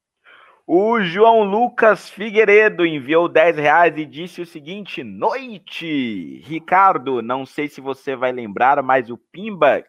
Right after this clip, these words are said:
que pedia Anitta na sexta era pra zoar o presidente. No Rock in Rio, o povo mandou ele tomar, ele tomar lá. E a repórter disse,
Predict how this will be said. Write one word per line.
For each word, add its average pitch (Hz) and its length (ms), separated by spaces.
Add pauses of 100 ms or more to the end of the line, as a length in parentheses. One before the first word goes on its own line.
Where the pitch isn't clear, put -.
que 139 100
pedia 135 480
Anitta 139 480
na 113 160
sexta 165 460
era 151 120
pra 156 260
zoar 151 340
o 170 60
presidente. 151 840 (400)
No 139 140
Rock 165 340
in 123 180
Rio, 170 240
o 165 60
povo 160 320
mandou 147 480
ele 165 180
tomar, 147 520 (180)
ele 123 180
tomar 127 520
lá. 120 280 (240)
E 127 120
a 127 40
repórter 139 840
disse, 147 480